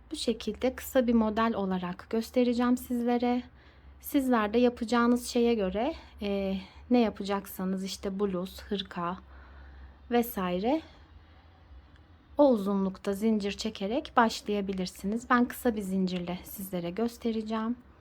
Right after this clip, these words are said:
Sanırım bu kadar yeterli. Şimdi zincirimi çektikten sonra şöyle bir zincir atlayıp hemen ikinci zincirime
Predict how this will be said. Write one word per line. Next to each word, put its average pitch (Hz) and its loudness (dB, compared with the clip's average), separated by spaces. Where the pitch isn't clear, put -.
Sanırım 240 4
bu 247 2
kadar 202 -2
yeterli. 196 -2
Şimdi 311 8
zincirimi 302 10
çektikten 294 2
sonra 196 0
şöyle 214 0
bir 320 8
zincir 208 0
atlayıp 262 0
hemen 240 2
ikinci 262 2
zincirime 190 -2